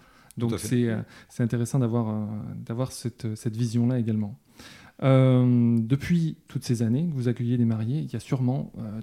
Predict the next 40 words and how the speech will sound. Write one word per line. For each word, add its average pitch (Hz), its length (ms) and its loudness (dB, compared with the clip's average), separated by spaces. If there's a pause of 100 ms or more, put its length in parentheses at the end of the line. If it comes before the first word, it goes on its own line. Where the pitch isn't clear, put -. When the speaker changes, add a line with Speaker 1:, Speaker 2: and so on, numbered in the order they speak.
Speaker 1:
des 127 80 -6
mariages 117 440 -6
qui - 120 -12
vous 113 200 -6
ont 117 140 -2
plus - 460 -12
marqué 123 420 -6 (480)
que, 113 240 -2
que 117 120 -2
d'autres. 117 300 -8 (440)
Est-ce - 100 -8
que - 80 -6
vous 127 140 -2
en 117 100 2
avez 117 320 -2
en 107 240 -10
tête - 420 -14
qui - 200 -20
sont 127 180 -4
sortis 180 400 -2
du 160 140 0
lot 147 180 2
ou 139 440 0
auxquels, 135 320 0 (340)
euh, 127 260 -4
il 131 220 -8
s'est - 160 -4
passé 139 240 -2
des 127 100 2
choses 135 540 -2
particulières, - 520 -6
ou 170 60 -2
peut-être 147 400 0 (160)
simplement, 143 460 4
bah, 123 220 2 (200)
pareil, 131 240 0
le, 135 180 2 (240)
le 135 80 2
feeling 139 340 4
des, 123 280 4